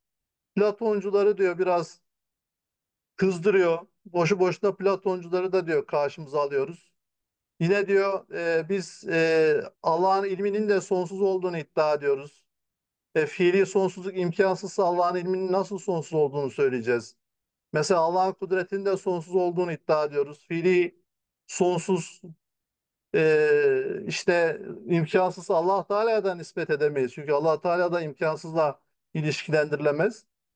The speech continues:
Şimdi bu soruyla kelamcılar bizim yüzleşmiş. E, mesela, e, Ebu'l Münen Nesefi Tafsiratül Edille'de bunu tartışıyor.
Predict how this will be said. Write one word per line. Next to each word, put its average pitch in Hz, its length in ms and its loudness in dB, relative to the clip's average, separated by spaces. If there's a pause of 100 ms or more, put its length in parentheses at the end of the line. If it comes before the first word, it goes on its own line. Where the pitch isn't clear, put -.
(200)
Şimdi 214 400 0
bu 247 440 -2 (100)
soruyla 233 560 -2
kelamcılar 220 680 -2
bizim 214 320 -10
yüzleşmiş. 214 880 -2 (520)
E, 175 340 0
mesela, 202 760 0
e, 175 220 -12 (140)
Ebu'l 190 160 2
Münen 208 380 2
Nesefi 202 520 0
Tafsiratül 202 500 -4
Edille'de 190 480 0
bunu 196 180 -4
tartışıyor. 185 680 -2